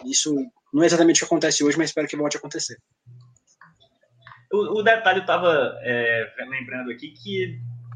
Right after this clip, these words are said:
Speaker 2: o Palmeiras foi campeão, né? Teve uma, uma grande temporada na, naquele ano. É, o Palmeiras já tava naquela condição de ter um time titular muito bom e um reserva igualmente muito bom também. Já, já era um time bastante caro, um investimento,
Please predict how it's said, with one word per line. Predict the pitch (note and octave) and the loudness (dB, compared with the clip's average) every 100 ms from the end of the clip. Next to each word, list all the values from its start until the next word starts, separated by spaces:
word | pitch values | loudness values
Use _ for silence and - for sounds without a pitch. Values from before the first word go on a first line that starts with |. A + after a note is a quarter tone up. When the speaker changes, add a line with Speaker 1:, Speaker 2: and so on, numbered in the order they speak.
| - | 0
Speaker 2:
o | |
Palmeiras | F#3 E3+ - | 4 4 2
foi | D#3+ | 0
campeão, | E3 D#3+ D#3 - | -2 0 0 0
né? | F#3 | 0
Teve | F3 A3+ | 2 2
uma, | B3 E3+ | 4 2
uma | D#3 D3 | 0 -2
grande | D3 G#3 A3+ | -2 -4 -6
temporada | - G#3 E3 A#2+ C#3+ C#3+ | -8 -2 4 4 4 2
na, | B2 | -4
naquele | A#2 A#2+ B2 A#2 | -4 -6 -8 -10
ano. | A2+ B2+ C#3+ _ _ _ _ _ | -10 -12 -14 _ _ _ _ _
É, | A2 A2+ A2+ | 4 6 6
o | D3 | 6
Palmeiras | D#3+ G3+ G#3 | 4 6 6
já | G3+ F#3 | 6 4
tava | - F#3+ A#3 | 2 2 4
naquela | G#3+ - F#3+ F#3+ | 2 2 0 0
condição | F#3+ F3+ - D#3+ D#3+ | -2 -4 -4 -6 -4
de | D#3+ D#3 | -6 -6
ter | E3+ | -6
um | D#3+ | -6
time | E3 D#3+ D3+ | -10 -8 -8
titular | D#3+ D#3 D3 - | -10 -4 2 2
muito | E3+ E3 | 0 -6
bom | D3 | -4
e | E3+ | 0
um | D#3 | 2
reserva | D#3 D3+ D3+ C#3+ C3 D#3 | 2 4 4 4 2 2
igualmente | D#3+ D#3 B2+ E3 E3+ | 4 6 6 2 0
muito | E3 _ | -12 _
bom | - - | -12 -12
também. | B2 C#3+ D#3 | -12 -14 -6
Já, | C3+ B2 | -4 -2
já | B2+ C#3 | -2 -2
era | D3+ | -2
um | |
time | D#3+ D#3 | -8 -6
bastante | C#3 C3 E3+ E3 - | -2 -2 -2 -6 -2
caro, | B2 D3 C#3 | 2 4 2
um | |
investimento, | B2+ C#3+ C#3 C3+ C3 | -2 -10 -10 -8 -8